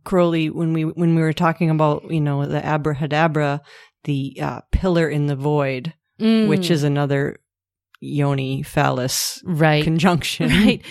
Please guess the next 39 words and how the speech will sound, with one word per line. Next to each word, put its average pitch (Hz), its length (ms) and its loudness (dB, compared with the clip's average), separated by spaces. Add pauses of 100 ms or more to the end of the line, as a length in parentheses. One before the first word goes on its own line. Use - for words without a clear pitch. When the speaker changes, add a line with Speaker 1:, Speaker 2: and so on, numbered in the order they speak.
(160)
Speaker 2:
The 277 100 -2
zero 196 440 2
and 180 160 0
the 180 60 -2
one. 151 400 -4
Speaker 1:
Yes. 156 520 -6
Speaker 2:
You 160 80 -8
know, 143 300 -10 (340)
also, 160 680 0 (220)
which 160 280 0
of 156 100 0
course 147 360 -2
also 160 280 -2
has 147 300 0
something 147 300 0
to 156 100 0
do 143 160 0
with 143 160 0
the 160 100 0
wheel, 147 480 -2 (400)
the 165 80 -6
zero 151 300 -4
and 127 120 -4
the 151 40 -2
one. 160 240 -2 (280)
Speaker 1:
The 156 460 -2 (360)
four 196 380 2
pillars 175 640 0
in 156 140 -4
each 147 300 -8
card. 143 540 -6
Speaker 2:
Yeah, 190 540 2
Speaker 1:
Um, 139 60 -2
Speaker 2:
let's 185 220 -2
talk 208 220 0
about 180 240 2
the 160 80 -4
four 156 240 -4
pillars. - 560 -6